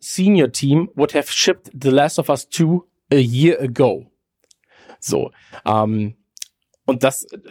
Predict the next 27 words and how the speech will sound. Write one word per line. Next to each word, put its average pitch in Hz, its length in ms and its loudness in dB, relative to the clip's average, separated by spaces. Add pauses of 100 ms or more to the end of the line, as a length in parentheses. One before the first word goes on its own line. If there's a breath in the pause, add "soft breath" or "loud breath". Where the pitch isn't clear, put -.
(120)
spricht - 500 -6
natürlich 131 520 0 (320)
irgendwo 135 440 0
Bände, 117 520 -2
wenn 107 120 0
sie 113 120 0
halt 120 120 0
sagen 120 240 0
so, 117 240 0
Ultimately, 147 680 -2 (360 soft breath)
ähm, 120 760 0 (600)
Naughty 143 300 2
Dog's 139 260 -2
Lena 139 260 4
games 131 280 -2
have 131 120 -2
a 123 60 0
formula 151 640 2
and 120 120 -4
they 120 100 0
focus 165 480 -2
test 147 440 -4
the 135 100 0
shit - 260 0
out 98 160 -4
of - 140 -12
them. 113 280 0